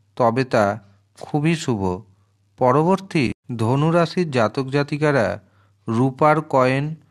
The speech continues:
সোনার গহনা, সুগন্ধি দ্রব্য, হলুদ রঙের বস্ত্র যদি ক্রয় করতে পারেন, তবে তা খুবই শুভ। পরবর্তী মকর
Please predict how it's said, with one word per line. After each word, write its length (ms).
সোনার 540
গহনা, 520
সুগন্ধি 640
দ্রব্য, 420
হলুদ 420
রঙের 380
বস্ত্র 460
যদি 280
ক্রয় 340
করতে 360
পারেন, 340
তবে 260
তা 200
খুবই 320
শুভ। 260
পরবর্তী 600
মকর 480